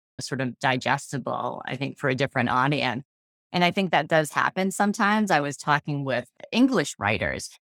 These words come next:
who have made changes to the American versions of their books. And that just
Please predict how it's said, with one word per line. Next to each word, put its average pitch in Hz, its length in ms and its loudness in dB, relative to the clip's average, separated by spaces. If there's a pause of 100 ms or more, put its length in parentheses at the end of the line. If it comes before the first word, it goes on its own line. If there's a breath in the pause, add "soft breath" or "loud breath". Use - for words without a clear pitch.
(100)
who 180 80 -2
have 156 180 2
made 143 240 0
changes 139 640 -2 (160)
to 143 240 -2
the 131 140 -2
American 156 500 2
versions 117 460 -6
of 113 120 -2
their 101 180 0
books. - 520 -6 (680)
And 151 200 4
that 151 220 4 (100)
just - 300 -8